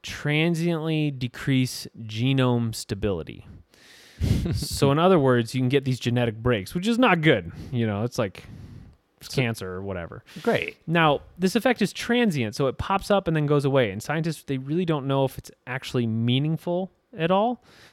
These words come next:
Speaker 2: So if you're not planning on procreating, it's not gonna
Speaker 1: <laughs>
Speaker 2: really cause you, but if you have children, they're not gonna have faces, is what you're saying, maybe.
Speaker 1: Maybe. Well, it's, and it's also tied to, uh, consuming raw broccoli and not steamed, frozen, or cooked broccoli.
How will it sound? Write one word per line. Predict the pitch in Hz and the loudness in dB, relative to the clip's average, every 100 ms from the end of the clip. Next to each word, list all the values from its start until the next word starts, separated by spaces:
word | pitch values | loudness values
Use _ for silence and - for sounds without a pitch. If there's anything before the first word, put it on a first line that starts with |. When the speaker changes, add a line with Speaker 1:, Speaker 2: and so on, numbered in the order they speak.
| _ - | _ -2
Speaker 2:
So | 156 | 0
if | 147 | 2
you're | 180 | 2
not | 160 | 2
planning | - 143 131 | 2 2 2
on | 110 | 0
procreating, | - - 123 120 139 127 127 131 131 135 | -2 2 4 4 2 2 2 0 -2 -4
it's | - - | -6 -2
not | 117 120 | 2 2
gonna | 110 104 107 | 2 0 -2
Speaker 1:
<laughs> | |
Speaker 2:
really | 110 117 | 0 2
cause | 107 - 120 113 101 | 0 0 2 4 2
you, | 110 | 0
but | 107 - | -2 -2
if | 113 - | -6 -4
you | 110 | -4
have | 92 110 | -2 -2
children, | - 127 107 110 | 0 0 0 0
they're | 107 | 0
not | 104 101 | -2 -4
gonna | 104 | -6
have | 95 - | -8 -10
faces, | - 117 90 - 87 78 | -6 -4 -4 -6 -8 -8
is | 85 - | -10 -10
what | 90 | -10
you're | 85 | -12
saying, | - 98 90 90 | -12 -10 -8 -8
maybe. | 87 80 73 - | -8 -10 -16 -16
Speaker 1:
Maybe. | 160 135 110 92 - - - - | -10 -8 -6 -8 -14 -20 -20 -8
Well, | 175 180 | -2 0
it's, | 175 156 | -2 -2
and | 175 | 0
it's | 160 175 | 0 0
also | 175 185 | 0 -2
tied | - 151 135 135 131 | -2 0 2 2 -2
to, | - 127 117 113 110 | -4 -2 -2 -2 -2
uh, | 101 98 92 | -4 -6 -6
consuming | - 127 123 110 98 | -6 -6 -4 -6 -4
raw | 110 117 117 | 0 0 0
broccoli | 107 87 - 85 82 - | -2 -4 -10 -14 -14 -14
and | 107 113 | -6 -4
not | 107 - | -6 -8
steamed, | - - 117 113 107 | -12 -6 -4 -4 -6
frozen, | - 107 101 107 92 | -8 -8 -6 -6 -8
or | 82 | -8
cooked | - 120 - | -6 -8 -8
broccoli. | 101 80 - - | -10 -10 -10 -14